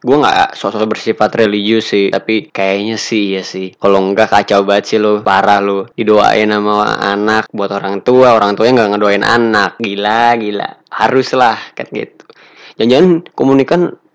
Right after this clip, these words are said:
salah satunya ada yang udah jadi orang tua, jangan lupa doain anaknya ya. Karena anaknya doang yang doain kalian percuma juga, bro. Ada feedbacknya lah. <laughs> Masa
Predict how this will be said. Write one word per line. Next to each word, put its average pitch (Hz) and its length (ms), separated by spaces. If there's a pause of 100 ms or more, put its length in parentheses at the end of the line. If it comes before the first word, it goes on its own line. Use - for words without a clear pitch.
salah 131 240
satunya 143 240
ada 147 80
yang 135 240
udah 123 120
jadi 117 200
orang 117 240
tua, 147 160
jangan 123 160
lupa 147 240
doain 117 240
anaknya 110 400
ya. 101 140 (100)
Karena 131 400
anaknya 104 720 (440)
doang 113 360
yang 131 160
doain 104 340 (140)
kalian 107 400
percuma 107 320
juga, 143 320
bro. 123 320 (200)
Ada 113 160
feedbacknya 143 560
lah. 156 320 (200)
<laughs> - 180
Masa 156 540